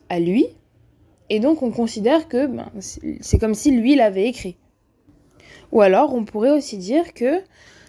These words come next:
c'est parce qu'il est écrit dans le verset « et donne », fina-, et s-, donc le fait de donner quelque chose, ça signifie donner quelque chose qui a une valeur monétaire, et dans le cas des actes de divorce,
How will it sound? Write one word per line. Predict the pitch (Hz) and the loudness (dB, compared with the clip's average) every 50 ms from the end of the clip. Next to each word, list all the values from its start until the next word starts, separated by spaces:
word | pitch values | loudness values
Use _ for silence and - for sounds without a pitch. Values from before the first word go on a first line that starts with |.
| _ _ | _ _
c'est | - - - - 269 | -14 -4 0 0 2
parce | 233 269 269 262 - | 4 2 0 0 -2
qu'il | - - 262 247 | -6 -4 -2 0
est | 247 247 | 0 -2
écrit | 240 - - - 247 254 233 233 214 - - - - _ - | -4 -6 -8 -6 -4 -4 -4 -6 -8 -14 -18 -20 -20 _ -10
dans | 196 214 214 | -6 -4 -2
le | 208 202 202 190 | 0 2 2 2
verset « | 190 214 214 208 - - - 226 208 202 - _ _ _ _ - | 2 2 -2 -2 -4 -6 -4 -4 -4 -4 -4 _ _ _ _ -4
et | 233 226 214 | -4 -2 -2
donne », | 185 185 196 196 277 359 285 202 165 165 - _ _ _ - - - - - - - _ _ _ _ _ _ _ _ _ _ _ _ _ _ _ _ _ _ _ _ _ | 2 4 4 4 6 4 2 0 -2 -6 -12 _ _ _ -20 -20 -20 -20 -20 -20 -20 _ _ _ _ _ _ _ _ _ _ _ _ _ _ _ _ _ _ _ _ _
fina-, | - - - 208 202 196 - | -12 -4 0 2 2 2 2
et | - 180 202 190 190 196 | 2 2 2 2 2 2
s-, | 196 190 - - - - - - - _ _ _ _ _ _ | 0 0 -2 -4 -6 -8 -14 -20 -20 _ _ _ _ _ _
donc | - 214 196 185 202 | -16 -14 -10 -8 -8
le | 190 | -8
fait | 185 220 | -6 -4
de | 196 202 196 | -2 -2 -2
donner | 180 185 220 220 214 226 226 208 | 0 0 2 2 2 2 0 -2
quelque | 196 185 - - 214 | -4 -4 -4 -4 -4
chose, | 202 208 226 233 220 | -2 0 0 -2 -2
ça | 220 - - - - 196 185 | -2 -6 -6 -2 0 0 0
signifie | 185 - - 208 202 202 196 190 - - 214 202 | -2 -4 -4 -4 -2 -2 -4 -4 -6 -8 -6 -2
donner | 196 208 202 208 208 | 0 0 0 0 0
quelque | - 196 190 - 190 | -2 -4 -4 -4 -4
chose | 196 220 214 | -6 -6 -6
qui | - 202 | -6 -6
a | |
une | 185 180 | -6 -4
valeur | 180 190 180 185 185 180 180 | -2 0 0 2 0 0 0
monétaire, | 185 196 196 190 180 170 - 180 202 311 359 - - - _ _ _ _ _ _ _ _ _ _ - | 0 2 2 2 2 0 2 2 2 2 2 0 -6 -18 _ _ _ _ _ _ _ _ _ _ -6
et | 220 226 | -4 -2
dans | 214 247 262 | 0 2 2
le | 277 269 262 | 2 2 2
cas | - 285 269 247 | 2 2 2 2
des | 220 220 220 208 196 220 | 2 0 -2 -2 -2 -2
actes | 214 202 - 214 | -4 -4 -6 -10
de | 190 175 180 | -6 -6 -6
divorce, | 160 165 170 160 202 302 415 - - - - - | -4 -4 -4 0 2 0 0 0 -4 -12 -14 -14